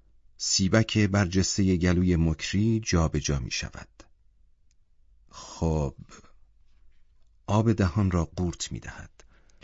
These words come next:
گمونم برای دفترچه بیمه بازنشستگی گرفته، اضافه اومده. عصر کریم کلاه بره را به سر می‌گذارد. سرد است.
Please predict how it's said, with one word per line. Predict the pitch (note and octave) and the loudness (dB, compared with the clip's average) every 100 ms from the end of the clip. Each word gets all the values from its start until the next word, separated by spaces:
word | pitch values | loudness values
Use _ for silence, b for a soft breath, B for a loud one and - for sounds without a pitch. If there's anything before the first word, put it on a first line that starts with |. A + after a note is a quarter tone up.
| b b b b b b _ _ _ _ _ - | b b b b b b _ _ _ _ _ -2
گمونم | F#2 F#2+ A#2 C3 C3 | 2 4 4 4 4
برای | G#2+ G#2+ A#2+ | 6 4 4
دفترچه | A#2 G#2 F#2+ - F#2+ - | 4 2 2 2 0 0
بیمه | F2 F#2 F#2+ B2 | 2 4 4 4
بازنشستگی | A#2 G2 F#2 D2+ F#2 - F#2 - F#2 B2 | 4 4 4 4 2 2 0 0 -2 -2
گرفته، | B2 B2 A#2 - A2+ G#2 | 2 2 2 0 2 4
اضافه | G2+ G2 F#2 - | 4 6 4 4
اومده. | A2+ E2 B1+ G#1+ - - - _ _ _ _ _ _ _ _ _ _ _ _ _ _ _ | 4 4 0 -6 -14 -18 -20 _ _ _ _ _ _ _ _ _ _ _ _ _ _ _
عصر | - A#2 C3+ - - - - - | 2 4 4 0 -6 -12 -20 -4
کریم | G2+ G2 A2+ A2+ | 2 6 6 6
کلاه | G#2+ G2+ G2 F#2 F2+ | 4 4 6 6 4
بره | D#2+ F2 F2+ | 4 4 6
را | F2 E2 | 4 4
به | D#2+ | 0
سر | - E2+ C#2+ | 0 -2 -2
می‌گذارد. | C2+ C2+ - G1+ G1+ - - - _ _ _ _ | -2 -4 -8 -10 -12 -20 -20 -20 _ _ _ _
سرد | - - F#2 - - | -6 0 0 0 -6
است. | - - - | -14 -16 -16